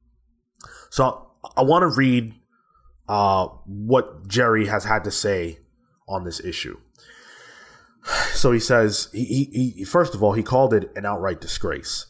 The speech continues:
Um, and he's beginning a project to kind of fight this. Uh, he said, "I'm looking for young comic book artists of color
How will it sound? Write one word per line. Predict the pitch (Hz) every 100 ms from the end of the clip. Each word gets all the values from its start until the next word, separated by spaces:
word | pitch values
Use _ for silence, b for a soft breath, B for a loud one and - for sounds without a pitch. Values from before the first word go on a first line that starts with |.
| b b b b -
Um, | 104 98 92 87 87 - _ _ _ _ -
and | 120 117 110 104 98 -
he's | - 139 120 104
beginning | 92 117 131 135 131
a | 113 104
project | - 151 160 107 92 80 - - _ - _ _ _ _ _ _ _ -
to | - 117
kind | 131 120
of | 110 95 92 - _ _ _ _
fight | - - 135 131 -
this. | 58 - - - b b b
Uh, | 107 101
he | 101 117
said, | 127 113 101 -
"I'm | 113 113
looking | 143 147 170
for | 160 151
young | 120 120 131
comic | 139 123 127 127
book | 127 -
artists | 113 113 107
of | 98 -
color | 113 101 92 87